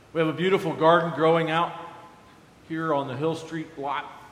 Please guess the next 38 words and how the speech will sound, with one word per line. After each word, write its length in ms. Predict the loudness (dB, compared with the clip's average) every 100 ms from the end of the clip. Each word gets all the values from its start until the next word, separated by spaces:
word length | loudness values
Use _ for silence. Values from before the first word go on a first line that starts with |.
| -18
and 140 | -14
there's 160 | -10 -10
a 60 | -8
place 360 | 0 0 0
for 120 | -6
you 260 | -6 -2 -2
to 60 | -2
come 380 | -2 0 0
and 80 | -2
to 60 | -6
water 540 | -2 2 4 2 0
and 140 | -4 -8
to 200 | -12 -14 -14 -20 -18 -8
help 200 | -8 -6
harvest. 600 | -2 0 0 -6 -8 -14 -20 -20 -20 -20 -14
We've 140 | -2
already 260 | 0 0 -4
sent 340 | -10 -10 -8
a 60 | -6
number 440 | -4 -4 -2 -2
of 260 | -2 -2 -6 -10
herbs 400 | -4 -2 -2 -6
and 120 | -6
other 200 | -4 -4
good 260 | -4 -4 -2
veggies 540 | -2 -2 -2 -4 -8
in 120 | -12
the 100 | -10
direction 500 | -6 0 0 -2 -10
of 100 | -12
food 300 | -8 -6 -4
gatherers, 560 | -2 -2 -2 -6 -8 -14 -20 -20 -20 -20 -20 -16
and 140 | -12
your 120 | -8 -4
help 340 | -2 -2 -2
is 240 | -8 -8
greatly 400 | -8 -6 -4 -4
appreciated. 680 | -6 -6 -4 -4 -4 -6 -8